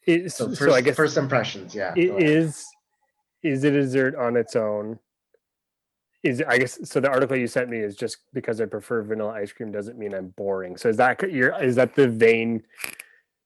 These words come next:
Speaker 1: you're kind of going for? Is it a dessert
Speaker 2: Yep.
Speaker 1: on its
Speaker 2: Yep.
Speaker 1: own?
Speaker 2: It's, yeah, it's, um,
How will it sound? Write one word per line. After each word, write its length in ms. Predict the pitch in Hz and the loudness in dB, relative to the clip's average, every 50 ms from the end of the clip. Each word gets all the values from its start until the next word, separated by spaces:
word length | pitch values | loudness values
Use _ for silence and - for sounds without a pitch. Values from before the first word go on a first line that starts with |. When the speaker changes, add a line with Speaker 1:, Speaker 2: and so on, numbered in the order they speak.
| _ _ | _ _
Speaker 1:
you're 220 | - 139 123 117 110 | -2 2 2 2 2
kind 220 | - 120 107 107 | 2 0 0 0
of 100 | 107 101 | 0 0
going 180 | 107 104 107 104 | 0 0 -2 -2
for? 160 | - 113 131 | -2 -4 -4
Is 240 | 170 160 139 131 131 | -2 0 0 2 2
it 140 | 143 131 135 | 2 2 2
a 40 | |
dessert 420 | 127 123 120 113 113 110 107 113 170 - - - _ - | 0 0 2 2 4 4 2 2 -2 -6 -14 -14 _ 0
Speaker 2:
Yep. 240 | 185 190 - - - - _ _ _ - | 2 2 2 0 -4 -16 _ _ _ -4
Speaker 1:
on 140 | 120 117 | -2 0
its 80 | 117 143 | 0 0
Speaker 2:
Yep. 100 | 156 - | 0 -2
Speaker 1:
own? 320 | 113 104 107 104 104 104 | -2 -4 -6 -6 -4 -2
Speaker 2:
It's, 220 | 170 165 - - - - _ _ _ _ _ - | -2 -2 -2 -4 -16 -20 _ _ _ _ _ -4
yeah, 260 | 156 127 107 92 - - - | -2 -2 -2 -2 -6 -8 -4
it's, 320 | 151 151 143 131 - - 143 | -2 -2 -2 -2 -6 -2 0
um, 580 | 135 131 127 127 127 123 120 123 117 117 120 | 2 2 2 2 2 0 -2 -4 -6 -8 -10